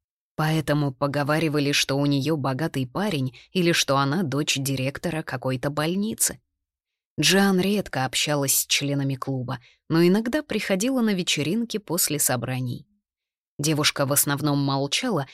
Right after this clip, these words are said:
и слушала наши разговоры. Ее редкие реплики вроде «да» или «верно»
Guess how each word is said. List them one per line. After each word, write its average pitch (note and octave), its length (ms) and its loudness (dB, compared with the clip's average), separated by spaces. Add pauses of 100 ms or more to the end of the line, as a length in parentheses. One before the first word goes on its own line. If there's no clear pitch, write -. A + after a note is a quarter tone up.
(100)
и B3+ 100 -4
слушала B3+ 540 2
наши G3+ 340 0
разговоры. E3 680 -2 (520)
Ее D#3+ 300 4
редкие D3+ 460 0
реплики C#3+ 500 -2
вроде C3+ 380 -2
«да» C#3+ 280 0
или C3 300 0
«верно» D#3 560 0